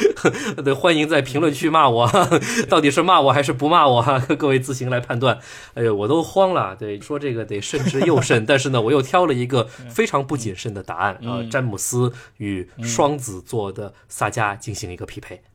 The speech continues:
Speaker 2: 从能力上说，我觉得完全没问题，就是比卡特来说，能力肯定是更加适合待在这个位置上啊。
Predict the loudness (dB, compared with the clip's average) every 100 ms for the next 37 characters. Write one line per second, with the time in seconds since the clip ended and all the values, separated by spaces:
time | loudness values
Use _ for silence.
0 | _ -8 -4 -2 -4 -6 -8 -10 -8 -6
1 | -6 -8 -12 -12 -10 -12 -12 -6 -4 -2
2 | -4 -4 -6 -6 -2 -2 -4 -14 -20 _
3 | -6 -4 -4 -6 -6 -2 0 0 -2 -8
4 | -6 -6 -6 -6 -6 -8 -12 -10 -10 -10
5 | -14 -2 -2 -2 -6 -8 -8 -10 -10 -8
6 | -8 -6 -6 -6 -10 -10 -10 -8 -6 -8
7 | -10 -20 -20 -18